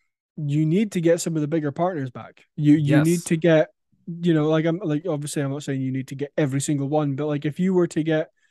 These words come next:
Speaker 1: you know, E A back in or Ubisoft back in, or, like, I think the biggest one they could get would be PlayStation. If, if they
Speaker 2: Yes,
Speaker 1: got PlayStation
Speaker 2: hundred percent.
Speaker 1: back into E three,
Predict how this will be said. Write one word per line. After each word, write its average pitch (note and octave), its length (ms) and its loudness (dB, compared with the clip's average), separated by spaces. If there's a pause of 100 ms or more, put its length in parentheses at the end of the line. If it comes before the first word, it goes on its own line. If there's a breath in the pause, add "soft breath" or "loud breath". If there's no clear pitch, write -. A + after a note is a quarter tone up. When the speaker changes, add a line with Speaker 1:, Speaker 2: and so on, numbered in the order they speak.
(240)
Speaker 1:
you D#3 80 0
know, D3 180 -2 (100)
E E3 200 2
A F3 140 4
back C3 340 -6
in A#2+ 180 -12
or C3+ 220 -2
Ubisoft C#3+ 580 0
back C3 260 -4
in, C3+ 160 -4
or, D3 200 -2
like, D3+ 180 0 (340 soft breath)
I D#3+ 120 2
think A#3+ 180 0
the G3 80 4
biggest F3+ 420 2
one E3+ 140 4
they D#3+ 120 0
could D3+ 140 0
get D#3+ 140 4
would D3+ 100 0
be C3 100 -2
PlayStation. C#3+ 500 -2 (200)
If, D#3+ 120 -4
if D#3 140 2
they D3 140 2
Speaker 2:
Yes, F#3+ 80 6
Speaker 1:
got F3 140 4
PlayStation F#3 320 0
Speaker 2:
hundred D3 240 2
percent. C3+ 120 -4
Speaker 1:
back D3+ 280 0
into D3+ 220 -4
E D3 220 -2
three, E3 460 -2